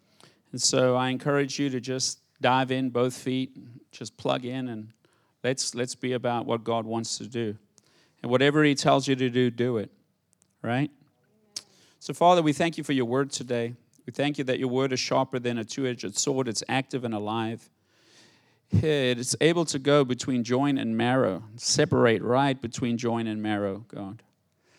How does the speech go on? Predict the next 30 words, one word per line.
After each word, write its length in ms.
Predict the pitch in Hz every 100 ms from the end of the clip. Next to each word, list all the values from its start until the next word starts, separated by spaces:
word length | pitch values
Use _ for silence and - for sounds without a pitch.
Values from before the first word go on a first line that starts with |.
| _ _ -
I 60 |
thank 320 | 123 156 160 160
you, 80 |
Father, 420 | 135 131 117 107 104
that 160 | 117 123
it 60 |
goes 340 | 120 139 151 -
between 460 | 127 - 160 156
the 80 | 127
soul 500 | - - 160 123 104 123
and 220 | 143 156
the 60 |
spirit, 480 | 127 - 143 135 - - _ _ _ _ _ _ -
and 140 | 131
that 140 | 147
it 100 | 147
has 300 | 147 175 208
the 100 | 175
ability 480 | 165 135 147 151 143
to 140 | 123 117
judge 420 | - 139 143 -
the 140 | 120
innermost 540 | - 143 151 147 135 127
intentions 640 | 120 139 139 143 135 127
and 160 | 110
thoughts 300 | 104 113 117
of 80 | -
the 80 | 113
heart, 300 | - 107 101
God. 280 | - 104 -